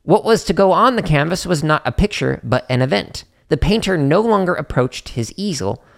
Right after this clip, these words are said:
with an image in his mind. He went up to it with material in front of him.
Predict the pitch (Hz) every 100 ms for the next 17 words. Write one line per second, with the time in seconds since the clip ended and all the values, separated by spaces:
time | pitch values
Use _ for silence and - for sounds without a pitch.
0 | _ 120 - 123 - 180 175 - - 104
1 | 104 107 123 151 160 - - - _ -
2 | 139 190 156 160 - 110 135 - - 104
3 | - 113 - 175 196 - 139 196 170 98
4 | 92